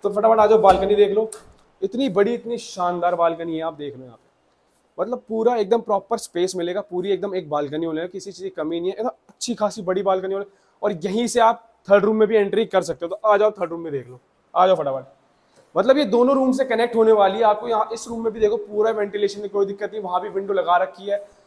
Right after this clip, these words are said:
इसके साथ अटैच washroom मिल जाएगा आपको, मतलब कमी किसी चीज़ की होने वाली नहीं है।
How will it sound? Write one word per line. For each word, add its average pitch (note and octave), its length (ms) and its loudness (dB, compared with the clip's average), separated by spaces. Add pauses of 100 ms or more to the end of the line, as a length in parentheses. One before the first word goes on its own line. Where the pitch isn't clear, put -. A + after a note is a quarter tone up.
(120)
इसके B3+ 220 -2
साथ B3+ 180 4
अटैच A#3 420 2
washroom G3 320 0
मिल G#3+ 120 4
जाएगा G#3 280 6
आपको, G3 320 0 (400)
मतलब C4+ 180 2
कमी C4+ 220 2
किसी B3 160 0
चीज़ B3+ 220 -2
की C#4 60 -2
होने G3 260 2
वाली F3 260 0
नहीं C3+ 140 -12
है। A#2 80 -20